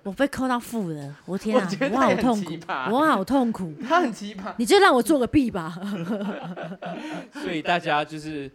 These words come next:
Speaker 3: 好好规划自己的人生，很多东西好好体会啦，好好体会当下。
Speaker 2: 好啦，遇到好老师还是不要，就是不要嫌弃啦，是真的。
Speaker 3: 不是遇到好老师，遇到好老师跟坏老师都有他的功，功用在。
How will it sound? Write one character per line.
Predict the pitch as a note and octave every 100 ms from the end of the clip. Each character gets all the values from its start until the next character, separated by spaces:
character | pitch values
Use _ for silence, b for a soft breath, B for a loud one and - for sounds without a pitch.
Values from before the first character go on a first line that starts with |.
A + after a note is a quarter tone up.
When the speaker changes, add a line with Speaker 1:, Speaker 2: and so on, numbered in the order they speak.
| b b b
Speaker 3:
好 | C#3
好 | D#3 C#3
规 | C3+
划 | D3 D3
自 | C3+
己 | A#2
的 |
人 | A2
生， | G2+ A#2 C3 A#2 B2 b b
很 | B2
多 | A2 C#3+
东 | C#3+ C#3+
西 | C#3 C#3 C3+ C3+ C3+ D3 _ _ _
好 | - C3+
好 |
体 | D3 - F#2
会 | A2+ A#2
啦， | F#2+ F2
好 | A#2+
好 | A2+
体 | -
会 | G2+
当 | G#2 F#2+ F#2+
下。 |
Speaker 2:
好 | C#3+
啦， | C#3+
遇 | G#3
到 | A3+ A3
好 | G3
老 | F3
师 | D3 F3+ F3+
还 |
是 | D#3
不 | F3
要， | D3+ D#3+ - _
就 | F#3
是 | F3
不 | F3 C3+
要 | D#3
嫌 | E3 B2 B2
弃 | - B2
啦， | G2+ G2 B2+
是 | D#3
真 | - C#3
的。 | C#3 A#2 G2 b b -
Speaker 3:
不 |
是 | C4+
遇 | C4+
到 | C4 B3
好 | F#3+
老 | F#3
师， | D3 F#3
遇 |
到 | A3+
好 | A3 E3+
老 | D3+
师 | C3+
跟 | E3 F3
坏 | E3+
老 | A#2
师 | A#2+ C3+
都 | D#3 D3
有 | C3 G#2
他 | - B2+
的 | C3 A2+ G2+
功， | _ C3+ B2+ -
功 | - B2+
用 | B2+ G#2
在。 | G2+ G#2+ F#2+